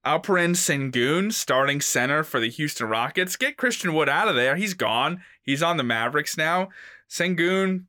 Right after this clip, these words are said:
projected over thirty minutes a game. Maybe he can crack that twenty point ceiling. Talk about a team that's gonna play fast. The Houston Rockets, they're just gonna, "Let's get some reps for the boys." No defense on the Rockets.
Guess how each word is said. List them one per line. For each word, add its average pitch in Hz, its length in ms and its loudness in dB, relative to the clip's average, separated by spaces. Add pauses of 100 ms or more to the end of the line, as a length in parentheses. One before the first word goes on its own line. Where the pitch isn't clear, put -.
projected 175 680 0
over 165 240 2
thirty 170 340 2
minutes 165 360 -2
a 151 60 -2
game. 160 600 -2 (600)
Maybe 151 320 0
he 156 200 -2
can 208 140 -2
crack 190 320 -2
that 185 200 0
twenty 190 280 0
point 190 400 -2 (160)
ceiling. 202 600 0 (100)
Talk 151 180 -2
about 156 140 2
a 135 40 -2
team 156 240 -2
that's 135 120 -6
gonna 131 160 -2
play 131 260 0
fast. 123 600 -2 (260)
The 104 80 -14
Houston 131 380 -2
Rockets, 135 460 -2
they're 156 160 2
just 156 140 -6
gonna, 113 240 -2 (380)
"Let's - 180 -4
get 175 140 0
some 113 220 -4
reps 165 340 -2
for - 160 -6
the 127 120 -2
boys." 139 680 2
No 156 240 2
defense 180 540 0
on 123 140 2
the 110 80 0
Rockets. 113 600 -2